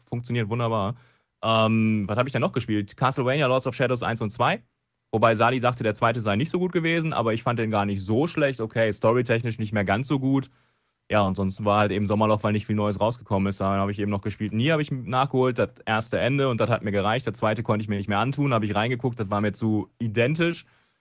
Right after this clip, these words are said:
äh, als ob ich einmal als Fahrer und als Beifahrer spiele. Das hat mich nicht mehr getriggert, weiterzuspielen.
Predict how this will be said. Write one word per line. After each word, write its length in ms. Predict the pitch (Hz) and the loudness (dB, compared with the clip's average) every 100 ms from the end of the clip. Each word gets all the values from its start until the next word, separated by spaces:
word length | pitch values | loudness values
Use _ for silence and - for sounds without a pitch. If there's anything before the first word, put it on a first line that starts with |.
| _ - | _ -2
äh, 60 | 107 | 2
als 560 | 107 104 95 110 101 | 4 2 2 -2 0
ob 120 | 104 | -2
ich 100 | 113 95 | 0 0
einmal 220 | 113 104 | 4 2
als 120 | 104 | 4
Fahrer 280 | 117 120 120 | 4 6 4
und 100 | 107 | 2
als 120 | 101 | 2
Beifahrer 500 | 107 120 147 135 131 | 2 2 2 2 2
spiele. 420 | 123 139 131 131 120 | 0 0 2 2 0
Das 140 | 120 | -2
hat 140 | 110 - | -2 -2
mich 120 | 104 | -4
nicht 120 | 107 | -2
mehr 100 | 110 | 0
getriggert, 420 | 101 - 120 123 | -2 -2 0 2
weiterzuspielen. 920 | 117 113 113 113 104 113 110 107 107 | 2 2 0 -4 -4 -2 0 0 -2